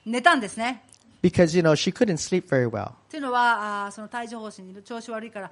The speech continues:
Speaker 1: あんまりよく眠れなかったんですね。
Speaker 2: But eventually she got healed.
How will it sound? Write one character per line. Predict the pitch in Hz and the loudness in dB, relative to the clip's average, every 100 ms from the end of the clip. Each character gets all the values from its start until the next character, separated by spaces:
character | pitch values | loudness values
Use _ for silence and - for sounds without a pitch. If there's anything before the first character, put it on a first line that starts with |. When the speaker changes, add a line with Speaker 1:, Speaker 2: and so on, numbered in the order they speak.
| - | -14
Speaker 1:
あ | - 320 | -8 -4
ん | 349 | -2
ま | |
り | 330 | -2
よ | 339 | -4
く | 339 262 | -8 -12
眠 | 196 233 233 226 277 | -12 -10 -8 -4 -2
れ | 320 | -2
な | 330 | -4
か | 277 | -6
っ | - | -8
た | 190 | -12
ん | |
で | 165 | -12
す | - | -10
ね。 | 240 277 | -8 4
Speaker 2:
But | 202 208 | 6 10
eventually | 240 247 226 196 | 10 8 4 0
she | 175 214 | 0 0
got | 190 185 | 2 2
healed. | 165 196 127 | 0 -2 -2